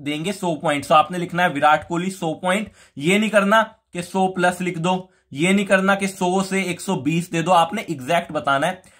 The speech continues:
ठीक है। और आपने यूज करना है हैशटैग फैंटेसी फॉर्च्यून। तो आपने इस फॉर्मेट में जो है कमेंट कर देना है। अब ये जरूरी नहीं है कि यार बहुत सारे लोग कहते हैं कि एग्जैक्ट ही पॉइंट्स बताने हैं तो बड़ा टफ है। भाई ऐसा है कि अगर किसी ने एग्जैक्ट पॉइंट्स नहीं भी बताए, बहुत बार ऐसा हुआ है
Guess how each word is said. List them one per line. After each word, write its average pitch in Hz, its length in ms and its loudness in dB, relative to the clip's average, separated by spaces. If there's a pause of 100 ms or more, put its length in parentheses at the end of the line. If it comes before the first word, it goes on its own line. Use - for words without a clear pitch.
(120)
ठीक 151 140 -2
है। 202 100 6
और 160 240 4
आपने 165 300 2
यूज 165 220 -6
करना 156 280 -4
है 202 220 -6
हैशटैग 180 480 0
फैंटेसी 139 440 -4
फॉर्च्यून। 120 480 -4
तो - 380 -2
आपने 190 240 4
इस - 240 -6
फॉर्मेट 175 360 2
में 185 120 0
जो 180 100 0
है 190 60 4
कमेंट 156 320 2
कर 165 180 0
देना 170 220 2
है। 190 160 0 (240)
अब 165 160 6
ये 185 220 2
जरूरी 196 300 0
नहीं 196 220 0
है 208 240 -2 (680)
कि 170 120 2
यार 180 160 6
बहुत 156 260 4
सारे 175 160 6
लोग 175 200 -2
कहते 147 220 -2
हैं 196 160 0
कि 160 80 -4
एग्जैक्ट 156 380 0
ही 185 60 0
पॉइंट्स 170 300 0
बताने 151 320 4
हैं 165 100 0
तो 165 80 -4
बड़ा 151 200 4
टफ 165 260 2
है। 170 200 2 (260)
भाई 160 180 4
ऐसा 185 320 2
है 208 100 4
कि - 140 -6
अगर 185 220 2
किसी 196 220 -4
ने 208 100 -2
एग्जैक्ट 156 420 -2
पॉइंट्स 180 280 -4
नहीं 151 280 -4
भी 196 120 -2
बताए, 165 340 2
बहुत 139 240 -2
बार 170 160 2
ऐसा 170 180 0
हुआ 165 220 2
है 196 140 0